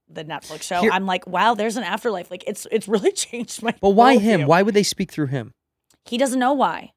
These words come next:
Speaker 1: He doesn't, he's
Speaker 2: No, but
Speaker 1: he's
Speaker 2: I'm
Speaker 1: ju-
Speaker 2: saying, why would we think that would be the guy? You know what I mean? You know when you meet someone that's, like, enlightened, right? If you meet someone that's, like, kind of, like,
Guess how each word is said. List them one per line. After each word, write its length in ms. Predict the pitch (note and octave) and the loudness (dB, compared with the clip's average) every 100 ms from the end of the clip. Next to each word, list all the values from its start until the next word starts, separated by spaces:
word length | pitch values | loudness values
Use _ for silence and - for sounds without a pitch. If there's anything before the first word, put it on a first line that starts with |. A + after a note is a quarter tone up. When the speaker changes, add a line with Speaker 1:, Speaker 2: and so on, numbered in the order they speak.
| _ | _
Speaker 1:
He 100 | - | -8
doesn't, 360 | A#3 C4 C#4 - | -4 -2 -4 -8
he's 260 | A#3 G#3+ G#3 _ - | -8 -8 -10 _ -4
Speaker 2:
No, 100 | F3+ | 2
but 100 | F#3+ | 2
Speaker 1:
he's 20 | |
Speaker 2:
I'm 40 | G#3+ | 2
Speaker 1:
ju- 40 | |
Speaker 2:
saying, 200 | - F#3+ | 0 0
why 140 | F3 A3 | 2 2
would 180 | G3+ | 0
we 180 | C#3+ F3 | 0 -2
think 360 | - C#3+ A#2+ - | -2 -4 -6 -2
that 220 | B2 A#2 | -2 -2
would 120 | B2 | -4
be 100 | A#2 | -8
the 100 | G#2+ G#2 | -8 -8
guy? 280 | G2+ G#2+ - _ _ _ _ _ _ _ _ _ _ _ _ - B5+ B5+ B5 A#5+ - - _ | -8 -12 -20 _ _ _ _ _ _ _ _ _ _ _ _ -20 -20 -18 -18 -18 -18 -20 _
You 80 | - | 0
know 40 | B3+ | 2
what 40 | |
I 20 | |
mean? 120 | A3+ | 2
You 60 | G3+ | 2
know 60 | C#4+ | 2
when 100 | C#4 | 2
you 60 | A3 | 0
meet 160 | G3+ | 0
someone 220 | - F#3+ | -2 -2
that's, 160 | E3 - | -2 -2
like, 120 | C3+ | -6
enlightened, 640 | B2 A#2 A#2 A#2+ B2+ B2+ - _ _ _ | -4 -4 -4 -4 -6 -10 -12 _ _ _
right? 280 | C3+ C3 - | -2 -2 -6
If 120 | D3 | -8
you 60 | D#3+ | -2
meet 160 | G#3 - | -2 0
someone 220 | G3+ E3+ | -2 0
that's, 160 | C#3+ | -2
like, 100 | B2+ | -4
kind 180 | - C3+ | -4 -4
of, 100 | B2+ | -2
like, 400 | A#2 A2+ A2 - | -2 -2 -4 -10